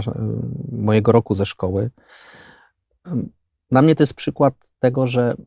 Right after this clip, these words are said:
no, my Polacy naprawdę potrafimy, bo zrobiliśmy z moimi kolegami z roku, nie mając w ogóle pieniędzy, czterdzie-, czterdziestominutowy film, e, o starożytnym Rzymie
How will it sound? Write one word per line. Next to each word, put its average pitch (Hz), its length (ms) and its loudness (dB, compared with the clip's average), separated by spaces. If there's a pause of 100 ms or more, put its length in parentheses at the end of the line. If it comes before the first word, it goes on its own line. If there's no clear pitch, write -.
(360)
no, 131 140 0
my 143 140 4
Polacy 131 380 0
naprawdę 131 340 0
potrafimy, 123 500 -2
bo 107 120 -2
zrobiliśmy 117 480 -2
z 117 80 -8
moimi 120 260 -2
kolegami 117 540 -2 (400)
z 113 100 -4
roku, 117 220 2
nie 117 100 0
mając 113 240 0
w 113 60 -2
ogóle 117 220 0
pieniędzy, 113 380 -2
czterdzie-, 123 440 -2
czterdziestominutowy 123 1000 -2
film, 113 500 -2
e, 113 260 -6
o - 140 -6
starożytnym 120 560 0
Rzymie 117 460 0